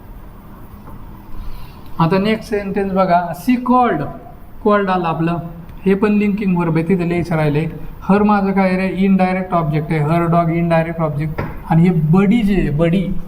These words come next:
हे बडी माझं काय असणार आहे माहिती आहे ना? ऑब्जेक्ट कॉम्प्लिमेंट. काय असणार आहे? ऑब्जेक्ट कॉम्प्लिमेंट.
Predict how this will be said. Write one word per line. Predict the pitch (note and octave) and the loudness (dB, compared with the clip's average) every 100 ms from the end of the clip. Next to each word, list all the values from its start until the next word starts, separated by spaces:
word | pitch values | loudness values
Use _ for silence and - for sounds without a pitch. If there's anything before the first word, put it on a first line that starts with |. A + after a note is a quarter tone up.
| - - - - - - - | -8 -14 -14 -10 -6 -6 -4
हे | - F3+ | 2 2
बडी | F3+ G3 G3 | 4 2 2
माझं | F#3+ F#3 | 2 2
काय | F3 F3+ | 2 2
असणार | F3+ E3+ E3+ | 0 0 2
आहे | E3+ | 2
माहिती | F3+ F3+ F3 | 2 0 0
आहे | E3+ | 0
ना? | G#3 - - - - E3 | 0 -2 -8 -12 -2 2
ऑब्जेक्ट | E3+ D#3 F#3 G3 G3 | 2 0 -2 -2 -2
कॉम्प्लिमेंट. | F3+ D#3+ D#3+ C#3+ C3+ C3 | 0 0 2 0 0 -2
काय | D3+ D#3+ | 0 0
असणार | D#3+ - D3+ F3 | -2 -2 -2 0
आहे? | G3+ G3 - - - | -2 -8 -12 -14 0
ऑब्जेक्ट | D#3 D3 D3 F#3 D#3+ D#3+ - | 0 0 -2 0 -2 -4 -6
कॉम्प्लिमेंट. | F3 - D#3+ D#3 D#3+ D#3 D3 C#3+ D3 D3 | -6 0 0 0 -2 -2 2 2 2 2